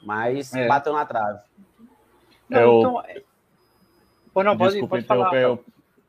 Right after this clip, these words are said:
Speaker 2: Não,
Speaker 3: eu
Speaker 2: claro.
Speaker 3: tive um probleminha de conexão aqui e perdi um pouquinho o, o fio da, da meada.
Speaker 2: Não, sem, sem problema.
Speaker 3: Mas, em relação a essa classificação aí, também a torcida ficou,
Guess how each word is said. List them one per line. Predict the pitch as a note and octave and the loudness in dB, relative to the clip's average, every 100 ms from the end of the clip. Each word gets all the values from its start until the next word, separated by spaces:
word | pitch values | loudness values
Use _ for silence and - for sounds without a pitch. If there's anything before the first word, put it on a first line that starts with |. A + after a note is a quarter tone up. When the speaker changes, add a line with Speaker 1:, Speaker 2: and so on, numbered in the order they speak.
| _ | _
Speaker 2:
Não, | D3+ | -10
Speaker 3:
eu | D#3+ | -4
Speaker 2:
claro. | A#2 | -2
Speaker 3:
tive | A#2+ | 0
um | B2 | -2
probleminha | C3 C3 C3 B2+ C3 B2+ | -4 -2 0 0 0 -4
de | |
conexão | - C3 B2 A#2+ - B2+ A#2+ | -4 -4 -2 -4 -6 -2 -2
aqui | A2+ A#2+ | -2 -8
e | B2 | -8
perdi | C3+ C3+ A#2+ | -6 -4 -4
um | B2 | -6
pouquinho | B2 A#2 A#2 A2+ A2+ | -8 -8 -8 -8 -10
o, | A2 | -14
o | |
fio | G#2 - G#2+ | -14 -12 -6
da, | G#2 G#2 G2 G2 | -4 -2 -4 -6
da | G#2 | -6
meada. | G2+ G#2 F#2+ G#2+ C3+ | -4 -2 -2 -2 -4
Speaker 2:
Não, | E3+ F3+ | -4 -4
sem, | D#3+ F#3 E3+ | -6 -12 -12
sem | C#3+ E3+ | -16 -20
problema. | D#3+ F#3 C3 B2 C#3+ | -14 -12 -8 -8 -6
Speaker 3:
Mas, | G#2 G#2 G#2+ G#2+ G#2+ G#2 G2+ F#2 - - - | -6 -4 -4 -4 -4 -6 -6 -10 -14 -20 -6
em | |
relação | A2+ A#2 A#2 - | 0 2 0 -2
a | |
essa | A2+ B2+ | -6 -6
classificação | B2+ B2 - - B2 - B2 | -4 -4 -4 -4 -4 -4 -6
aí, | A#2 A2+ | -6 -6
também | B2+ A#2+ B2 | -8 -8 -8
a | |
torcida | C3 C#3+ C3+ C#3 C3+ | -8 -8 -10 -10 -12
ficou, | C3+ - D3 D3+ C3 F#2+ | -12 -10 -6 -4 -6 -8